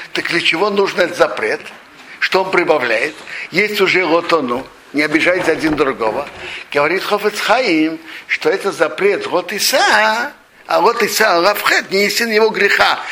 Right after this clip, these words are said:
чтобы он белел или краснел. Это даже в случае, когда он де-, когда он занимается тохаха, выговорить другого, выговаривай,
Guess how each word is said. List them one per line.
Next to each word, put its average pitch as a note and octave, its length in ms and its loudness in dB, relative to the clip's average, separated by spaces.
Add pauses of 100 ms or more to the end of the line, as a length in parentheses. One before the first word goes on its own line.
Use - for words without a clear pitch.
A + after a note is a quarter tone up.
(160)
чтобы G3+ 340 4
он A3 200 2
белел F#3+ 440 2
или F3+ 140 4
краснел. G#3 800 2 (560)
Это F#3+ 280 0
даже B3+ 580 4
в - 100 -2
случае, A3+ 680 2 (280)
когда A3 360 4
он A3+ 160 2
де-, G#3+ 280 2 (240)
когда G3+ 380 4
он G#3+ 140 2
занимается F#3 720 2
тохаха, F3+ 520 2
выговорить F3+ 520 2
другого, A3+ 680 0 (440)
выговаривай, D3 840 -2